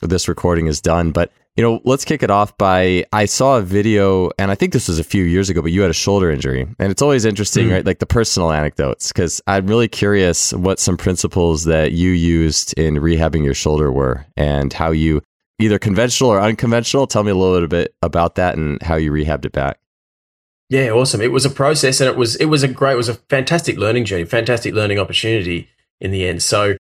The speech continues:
Speaker 3: and yeah, there were some unconventional things that I may struggle to describe here, but there was a few things that I can give away that were really helpful and can make a big difference. So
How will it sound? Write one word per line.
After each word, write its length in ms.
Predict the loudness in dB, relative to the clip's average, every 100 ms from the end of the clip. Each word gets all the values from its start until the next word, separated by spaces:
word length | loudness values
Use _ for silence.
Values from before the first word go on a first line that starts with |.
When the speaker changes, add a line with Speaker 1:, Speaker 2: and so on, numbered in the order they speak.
| _ _
Speaker 3:
and 120 | 0
yeah, 100 | 2
there 120 | 2 2
were 80 |
some 360 | 2 0 0 -2
unconventional 560 | -2 0 0 0 -2 -2
things 240 | -2 0
that 80 | 0
I 60 | 0
may 140 | -2
struggle 300 | -2 -2 -2
to 120 | -4
describe 500 | -4 -6 0 2 2
here, 240 | 0 0 2
but 160 | 2
there 80 | 2
was 120 | 0
a 40 | 0
few 180 | -4 -4
things 240 | -4 -2
that 100 | 0
I 60 | 0
can 160 | -2
give 140 | -6 -6
away 300 | -4 -2 -2
that 80 |
were 120 | -4 -4
really 220 | -4 -2
helpful 300 | -2 -4 -6
and 100 | -6
can 80 | -6
make 180 | -6
a 40 | -6
big 180 | -10 -8
difference. 400 | -10 -10 -12 -8
So 300 | -2 -2